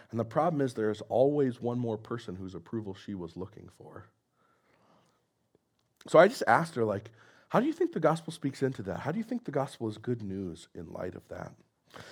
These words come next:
And at the time, she, like, she was, like, crying, and she's like, "I have no idea." <laughs> Like, I just, like, am feeling the weight of that and, like, reminding myself about that, and, like, I, I don't know how the gospel speaks into that. And,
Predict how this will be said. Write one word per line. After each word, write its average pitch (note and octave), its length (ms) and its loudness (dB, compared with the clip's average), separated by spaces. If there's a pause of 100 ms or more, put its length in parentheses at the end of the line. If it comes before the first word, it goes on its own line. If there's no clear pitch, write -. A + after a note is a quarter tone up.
(160)
And D#3 140 8
at E3+ 80 8
the E3 80 -8
time, D3 240 6
she, A#2 240 -2
like, F#2+ 380 -2 (500)
she - 120 2
was, B2+ 100 6
like, A2 140 4
crying, F2 360 -2
and E2+ 80 -6
she's E2+ 160 -12
like, F2+ 140 -2
"I B2+ 100 8
have A#2 160 0
no G2+ 80 -4
idea." E2+ 500 -2
<laughs> - 80 0
Like, - 320 4 (540)
I E3 100 12
just, F3 200 8
like, E3+ 140 10
am E3 100 6
feeling D#3+ 260 10
the C3 80 12
weight B2+ 240 8
of A2+ 200 2
that G#2 260 6
and, A#2 100 0
like, A2+ 160 2
reminding A#2 380 4
myself G#2 320 -2
about G2+ 240 -4
that, G2+ 180 2
and, F#2+ 100 -4
like, G2 140 -4
I, G#2+ 120 2 (100)
I A2+ 80 4
don't A#2+ 120 4
know A#2+ 300 4 (600)
how A#2 120 0
the G2 80 -4
gospel F#2+ 300 -4
speaks - 260 -14
into F#2+ 200 -12
that. G2 200 -4
And, F2+ 140 -12